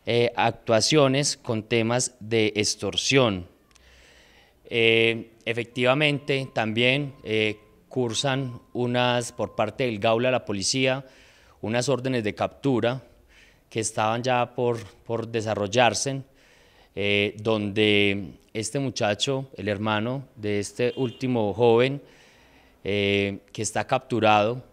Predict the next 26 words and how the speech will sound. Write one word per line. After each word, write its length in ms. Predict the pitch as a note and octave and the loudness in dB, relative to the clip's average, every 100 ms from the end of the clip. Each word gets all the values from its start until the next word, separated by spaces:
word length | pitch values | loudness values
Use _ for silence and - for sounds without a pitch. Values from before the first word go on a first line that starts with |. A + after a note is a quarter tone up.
| _ _ _ _ _ _ _ _ _ | _ _ _ _ _ _ _ _ _
en 640 | G#2+ G#2 G#2 G2+ F#2+ F#2+ - | -2 0 2 0 -2 -6 -2
Puerto 360 | C3 A#2+ D3 | -2 0 -2
Triunfo, 560 | - F3+ C3+ A#2 B2 A#2 - _ - | 0 2 2 0 -4 -6 -16 _ -6
tiene 300 | A#2+ A2+ B2 | -2 0 2
nexos 360 | C3 B2 A#2+ | 0 -2 -6
por 140 | - A2+ | -6 -4
los 160 | G#2 | -4
temas 260 | A#2 G#2+ B2 | -6 -6 -4
de 60 | |
extorsión, 760 | B2 - G#2+ G2 C3 C3 C#3+ D3 - - - _ | -4 -4 -6 -2 2 2 2 -2 -12 -20 -20 _
de 120 | - A#2 | -6 -2
todo 200 | C3 C3+ | 2 2
lo 160 | D3 | 2
que 100 | D3 | 0
vivió 240 | A#2 A#2 A2+ | 0 2 0
la 140 | C3 | 0
población 420 | C#3 A#2 A2 A2+ | 0 0 -2 -4
sonsoneña, 840 | G#2+ C3 C3+ A#2+ A#2 A#2 B2+ D3+ D3 - - - _ - | -4 -4 -2 0 2 2 0 -2 -6 -16 -20 -20 _ -8
eh, 480 | A2+ A2 A2 G2+ F#2+ - | 0 2 2 0 -8 -8
en 200 | A2+ A2+ | -6 -2
los 160 | A2 A2 | -2 -2
meses 400 | A2+ A2 C3 B2+ | -2 -2 -4 -4
de 100 | A#2+ | -2
noviembre 480 | G#2+ G#2+ A#2 A2+ B2+ | -2 0 0 0 -2
y 40 | |
diciembre 760 | A#2 F#2+ B2+ A2+ A2 B2 B2 | -2 -2 0 0 0 -2 -4